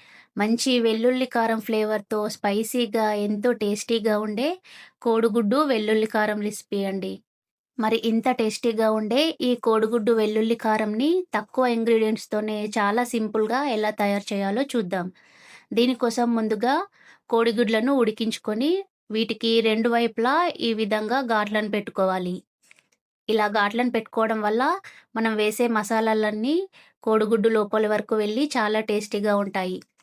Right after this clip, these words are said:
ఇలా అన్నిటికీ ఘాట్లను పెట్టుకున్న తర్వాత స్టవ్ పైన ఒక ప్యాన్ పెట్టుకొని ఒక టేబుల్ స్పూన్ ఆయిల్ని వేసుకొని ఇందులోకి కారంని, సాల్ట్ని, కొద్దిగా పసుపుని, ధనియాల పొడిని కూడా వేసుకొని వీటిని ఒక నిమిషం పాటు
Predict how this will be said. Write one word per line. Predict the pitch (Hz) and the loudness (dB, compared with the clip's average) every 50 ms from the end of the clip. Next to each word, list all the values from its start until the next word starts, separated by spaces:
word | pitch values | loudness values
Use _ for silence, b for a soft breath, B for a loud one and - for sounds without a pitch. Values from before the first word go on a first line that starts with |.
| b b b b b b - | b b b b b b -2
ఇలా | 233 240 233 226 | 0 2 2 2
అన్నిటికీ | 220 208 202 208 226 233 - - - 285 269 | 2 2 0 0 0 -2 -2 -2 -4 -4 0
ఘాట్లను | 233 226 208 208 208 220 226 240 226 | 0 0 0 0 0 -2 -4 -2 -2
పెట్టుకున్న | 233 208 214 - - 226 220 220 | -4 -4 -4 -4 -4 -2 -2 -2
తర్వాత | 214 226 208 202 208 202 202 - 269 302 349 381 - B B B B B B B | -2 -2 -2 0 -2 -2 -4 -4 -4 -4 -4 -6 -8 B B B B B B B
స్టవ్ | - - - 233 220 220 | -12 -4 -2 0 0 0
పైన | 220 247 247 254 247 233 233 | 0 0 0 0 2 2 0
ఒక | 226 226 240 | 0 -2 -2
ప్యాన్ | 233 220 208 202 208 214 | -2 0 -2 -2 -2 -2
పెట్టుకొని | 214 226 220 220 214 - 214 214 226 277 339 403 381 - | -4 -6 -6 -6 -6 -6 -6 -4 -2 -2 -2 -4 -4 -4
ఒక | 269 220 226 | -4 -2 -2
టేబుల్ | 208 220 214 208 202 226 214 | 0 0 0 0 -2 -4 -6
స్పూన్ | - - 247 240 233 | -4 -4 -2 -2 0
ఆయిల్ని | 214 202 202 202 214 220 226 233 | 0 0 0 0 0 0 -2 -2
వేసుకొని | 214 214 208 208 - - 214 214 269 320 403 - b b b b b b - | -2 -2 -4 -6 -8 -6 -4 -2 0 0 0 -2 b b b b b b -2
ఇందులోకి | 233 226 226 233 220 214 208 - - 220 220 214 220 214 b b b b b b b - | 0 2 2 2 2 2 0 -2 -2 0 0 0 0 -2 b b b b b b b -2
కారంని, | 220 202 208 220 233 226 226 220 220 220 220 226 | 0 2 2 2 2 0 0 -2 -2 -2 -4 -4
సాల్ట్ని, | - - 233 208 202 214 226 214 240 226 220 220 220 220 | -2 -2 0 0 2 0 0 0 0 0 0 -2 -4 -4
కొద్దిగా | 214 - 214 214 208 226 226 220 220 | -4 -4 -4 -2 -2 0 2 0 0
పసుపుని, | 220 - 208 220 - - - - 226 220 247 285 320 320 | 0 0 -4 -4 -4 -8 -6 -4 -2 0 0 0 0 0
ధనియాల | 254 214 202 202 202 208 214 220 220 | 0 0 0 0 0 0 0 0 -2
పొడిని | 220 - 220 220 214 214 220 | -2 -2 -2 -2 -2 -4 -6
కూడా | 208 - 220 220 226 226 | -6 -6 -2 -2 -2 -2
వేసుకొని | 220 214 208 202 - - - 208 240 311 370 403 B B B B B B B B - | -2 -4 -6 -6 -8 -8 -6 -2 0 0 0 0 B B B B B B B B 0
వీటిని | 220 226 220 226 220 220 220 220 | 0 2 2 2 0 2 0 0
ఒక | - 214 214 | -2 -2 0
నిమిషం | 220 220 214 214 208 233 226 226 | 0 -2 -2 -2 -2 -2 -4 -2
పాటు | 220 226 214 208 208 262 | 0 -2 -2 -2 0 0